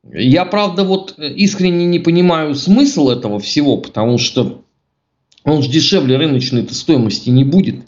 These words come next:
никак. Да, конечно, э, она может быть, э,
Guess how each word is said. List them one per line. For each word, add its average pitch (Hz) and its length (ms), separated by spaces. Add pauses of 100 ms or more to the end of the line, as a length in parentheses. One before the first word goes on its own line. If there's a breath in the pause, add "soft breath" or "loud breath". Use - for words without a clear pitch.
никак. 127 540 (680)
Да, 175 180
конечно, 160 420
э, 120 1160
она 139 300
может 127 500
быть, 123 300
э, 139 100